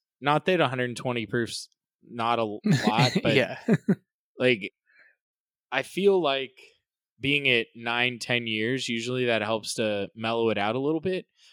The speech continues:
Speaker 1: Then I'm thinking you get your Elijah Craigs at, like, those are, I think, twelve years.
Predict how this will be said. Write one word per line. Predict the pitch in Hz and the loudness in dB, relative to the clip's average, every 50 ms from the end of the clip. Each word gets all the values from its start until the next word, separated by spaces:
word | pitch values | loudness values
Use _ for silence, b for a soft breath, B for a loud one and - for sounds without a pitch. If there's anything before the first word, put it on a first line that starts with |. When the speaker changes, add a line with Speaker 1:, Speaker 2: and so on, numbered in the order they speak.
| b _ | b _
Speaker 1:
Then | 170 196 240 | -2 2 2
I'm | 262 247 185 | 4 2 4
thinking | - 160 160 147 - 156 147 135 123 | 2 2 2 2 0 -2 -4 -4 -6
you | 120 117 | -4 0
get | 135 151 147 - 117 | 2 0 0 0 0
your | 131 123 117 | 0 0 2
Elijah | 113 110 113 117 120 113 113 | 2 2 2 2 2 0 -2
Craigs | - - - 117 117 117 110 110 101 | -6 -2 0 2 2 0 0 -4 -6
at, | 107 107 - | -8 -8 -6
like, | - 107 107 101 90 - - _ _ _ _ | -6 -6 -6 -6 -8 -10 -18 _ _ _ _
those | - 107 127 151 143 | -2 0 0 2 2
are, | 165 127 | 2 2
I | 107 | 2
think, | 101 - 110 98 - | 0 -2 -6 -8 -10
twelve | - - 110 107 110 110 101 | -6 -4 -2 -2 -2 -2 -4
years. | 95 92 90 90 98 - - | -8 -10 -12 -12 -12 -14 -16